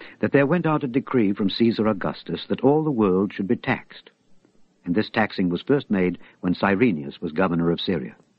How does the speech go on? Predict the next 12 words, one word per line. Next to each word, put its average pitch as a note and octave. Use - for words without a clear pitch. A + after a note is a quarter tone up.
And C#3+
all G#3
went D#3+
to C#3
be D#3
taxed, -
every A#2+
one G2+
into G#2
his F2+
own F2+
city. -